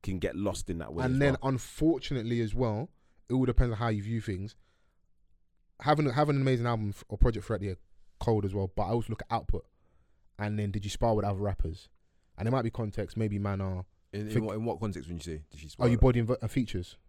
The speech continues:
Speaker 1: What, an
Speaker 3: Okay.
Speaker 1: album?
Speaker 2: No, as in
Speaker 3: In, in
Speaker 2: outside.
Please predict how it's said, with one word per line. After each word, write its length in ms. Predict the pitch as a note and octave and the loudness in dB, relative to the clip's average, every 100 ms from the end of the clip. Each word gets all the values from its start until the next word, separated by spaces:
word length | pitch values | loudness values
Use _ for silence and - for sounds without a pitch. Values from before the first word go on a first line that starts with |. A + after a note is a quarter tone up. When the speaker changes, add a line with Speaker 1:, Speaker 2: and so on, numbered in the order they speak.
| - | -12
Speaker 1:
What, 160 | E2 | -8
an 60 | D#2 | -6
Speaker 3:
Okay. 160 | E2 F#2+ | -4 -4
Speaker 1:
album? 280 | D#2 D#2+ - - - - - _ _ _ | -6 -10 -18 -20 -20 -20 -20 _ _ _
Speaker 2:
No, 340 | - B2+ C3 G2+ | -4 0 2 2
as 140 | G#2+ | 0
in 120 | A2+ | 2
Speaker 3:
In, 60 | A2+ | 2
in 40 | |
Speaker 2:
outside. 240 | A#2 A#2+ | 0 4